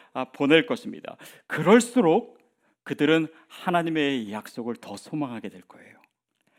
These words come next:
그리고 그 약속을 더 많이 떠올리게 될 것입니다.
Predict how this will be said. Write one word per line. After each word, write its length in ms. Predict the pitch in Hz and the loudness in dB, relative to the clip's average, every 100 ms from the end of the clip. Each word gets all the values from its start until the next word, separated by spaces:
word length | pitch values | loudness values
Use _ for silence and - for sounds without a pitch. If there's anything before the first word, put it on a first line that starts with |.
| _ _ | _ _
그리고 260 | 143 165 | -2 0
그 200 | 180 180 | 4 6
약속을 380 | 151 123 160 151 | 6 4 0 -4
더 160 | - 143 | 0 2
많이 460 | 135 120 143 147 - | 4 4 2 0 0
떠올리게 640 | 202 220 190 139 117 98 - _ _ _ | 2 2 0 -2 -2 -4 -8 _ _ _
될 140 | - 123 | -10 -8
것입니다. 520 | 120 - - _ | -8 -10 -16 _